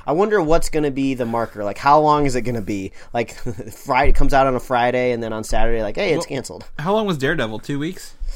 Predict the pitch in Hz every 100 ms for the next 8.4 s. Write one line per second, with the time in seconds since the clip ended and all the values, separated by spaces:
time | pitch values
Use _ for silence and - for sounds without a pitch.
0 | - - - 110 - 143 - 101 82 95
1 | - - - - - 147 135 - 123 120
2 | 113 139 185 170 127 - 123 120 117 110
3 | 127 - - 135 131 - 135 139 120 110
4 | 110 113 151 117 117 - 127 113 107 -
5 | - - - - 113 104 98 - - -
6 | 143 160 185 175 156 139 131 131 131 135
7 | - 123 113 202 220 170 135 123 - 185
8 | 185 156 139